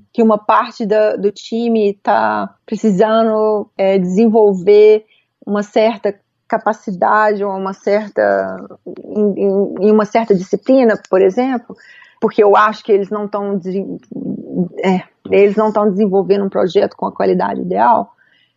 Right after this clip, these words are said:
eu não posso simplesmente chegar lá e forçá-los a fazer alguma coisa, entendeu? Então, o que eu tô querendo dizer é que a parte de conteúdo ca-,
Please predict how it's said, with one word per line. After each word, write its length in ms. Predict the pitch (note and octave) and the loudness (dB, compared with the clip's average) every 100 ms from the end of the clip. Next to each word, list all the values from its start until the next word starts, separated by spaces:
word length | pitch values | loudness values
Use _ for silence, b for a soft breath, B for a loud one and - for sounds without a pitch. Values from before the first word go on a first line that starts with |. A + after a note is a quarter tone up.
| _ _ - | _ _ -4
eu 60 | |
não 100 | G#3+ | 0
posso 240 | A3+ A#3+ - | 2 0 0
simplesmente 480 | B3+ G#3+ G#3 G3+ | -2 0 -4 -4
chegar 320 | - G#3 G#3 G3 | -4 -2 0 0
lá 160 | G#3 | -2
e 40 | G#3 | -2
forçá-los 720 | - B3 - - G#3 G#3+ A3 | -2 -4 -4 -2 0 2 0
a 60 | G#3 | -2
fazer 140 | G#3 | -2
alguma 200 | G#3 G#3+ | -4 -4
coisa, 240 | G#3+ G3 F#3 | -6 -6 -6
entendeu? 240 | G3+ G#3+ | -2 -2
Então, 160 | A3 C4+ | 0 -6
o 540 | - _ - - - | -6 _ -20 -20 -6
que 60 | - | -2
eu 40 | |
tô 80 | A3+ | 0
querendo 240 | C4 C4 A3 | 0 0 0
dizer 200 | G#3 A#3+ | 2 0
é 80 | |
que 200 | A#3 A#3+ - | 0 -2 0
a 100 | A3 | 0
parte 240 | A#3+ B3+ | -2 -4
de 60 | A#3 | -12
conteúdo 400 | A#3 A3 G#3+ - | -8 -4 -4 -4
ca-, 220 | A#3 | -6